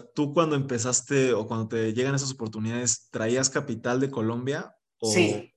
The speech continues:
Speaker 1: o tenía-, o traías ac-, o tenías acceso a créditos? No sé, me queda esa duda ya como extranjero.
Speaker 2: Dos cosas. Sí me pude venir de Colombia con un capital importante, pues, para la edad que yo tenía. O sea, cuando yo me vine de Colombia,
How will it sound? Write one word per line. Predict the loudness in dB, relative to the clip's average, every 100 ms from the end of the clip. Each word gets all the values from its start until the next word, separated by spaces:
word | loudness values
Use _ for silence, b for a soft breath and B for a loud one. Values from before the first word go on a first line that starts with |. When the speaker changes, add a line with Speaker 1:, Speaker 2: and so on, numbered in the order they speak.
| -12
Speaker 1:
o | -8
tenía-, | -2 -2 -2 -6 -8
o | -4
traías | 2 4 4
ac-, | 2 -2
o | -4
tenías | -4 -2 -2
acceso | 0 0 0
a | 0
créditos? | 0 0 0 -4 -6
No | -4
sé, | -2
me | -4 -4
queda | -2
esa | -2 -2
duda | -4 -2
ya | -2 -2 0 -2 -4
como | -10 -10
extranjero. | -10 -10 -10 -6 -4 -6
Speaker 2:
Dos | 4 6 6 6
cosas. | 4 4 2 -4
Sí | -4 -2 -2
me | 0 -2
pude | 0 2 4
venir | 2 -2 -8
de | -6
Colombia | -2 -2 -2 -6
con | -6
un | -10
capital | -4 -4 -4 -4 -4 -4
importante, | -10 -12 -8 -4 -4 -4 -8 -8 -12 _
pues, | -16 -6
para | -4
la | 0 -2
edad | -4
que | -8
yo | -10
tenía. | -8 -8 -4 -4
O |
sea, | -4 -6
cuando | -8 -12
yo | -14
me | -12
vine | -12 -12
de | -12
Colombia, | -10 -10 -4 0 0